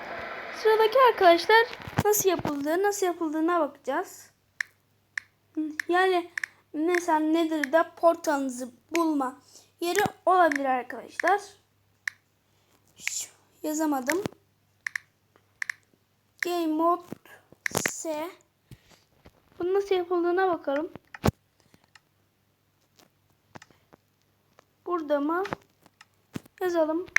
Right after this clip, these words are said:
Mık. Evet burada. Arkadaşlar etrafına keskin taş tuğla koyuyoruz. Bir tane de ortasına Nether Ice koyduğumuzda bunu yapıyoruz.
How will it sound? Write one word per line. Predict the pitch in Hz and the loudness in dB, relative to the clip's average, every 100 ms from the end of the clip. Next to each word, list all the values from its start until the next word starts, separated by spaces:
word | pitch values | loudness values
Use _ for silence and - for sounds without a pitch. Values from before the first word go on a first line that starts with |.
| - _ - _ _ _ - | -6 _ -8 _ _ _ -4
Mık. | 320 320 _ - _ - _ _ _ _ _ _ - _ _ 392 | -2 -4 _ -20 _ -20 _ _ _ _ _ _ -20 _ _ 0
Evet | 370 370 | 0 0
burada. | 339 277 330 415 - _ - - - | -4 0 -2 -2 -10 _ -20 -20 -8
Arkadaşlar | 320 392 453 453 | -6 -2 -4 0
etrafına | - - 453 453 453 453 | -2 4 4 4 0 0
keskin | 381 349 - - 427 427 _ _ _ _ | -2 -2 -6 -6 -6 -6 _ _ _ _
taş | - 403 | -2 -2
tuğla | - 349 302 294 339 427 - | -4 -2 0 2 0 -2 -10
koyuyoruz. | - 277 262 254 302 - - - - _ _ - - - - | -6 -6 -2 -2 -4 -8 -16 -20 -20 _ _ -10 -10 -20 -16
Bir | |
tane | - 480 392 339 | 2 6 6 6
de | 311 | 4
ortasına | - 403 - 330 294 | 4 0 0 -2 0
Nether | 311 392 339 - 330 | 4 4 4 4 4
Ice | 381 - | 4 -4
koyduğumuzda | - 440 427 415 403 415 415 | 2 2 4 0 0 0 2
bunu | 392 | 0
yapıyoruz. | 381 359 359 339 359 | 0 0 0 0 0